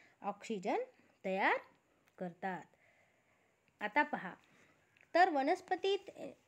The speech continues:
त्यांचे अन्न, त्यांचे अन्न तयार करण्यासाठी त्यांच्या पानातील हरित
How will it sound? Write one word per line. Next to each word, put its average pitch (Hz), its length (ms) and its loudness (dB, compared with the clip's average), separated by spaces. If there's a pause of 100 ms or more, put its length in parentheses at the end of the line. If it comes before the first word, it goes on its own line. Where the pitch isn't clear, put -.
(180)
त्यांचे 240 340 0
अन्न, 269 420 2 (720)
त्यांचे 240 540 0 (220)
अन्न 269 300 0
तयार 254 220 4
करण्यासाठी 208 920 -4 (280)
त्यांच्या 190 300 -2
पानातील 214 680 -4 (280)
हरित 349 400 2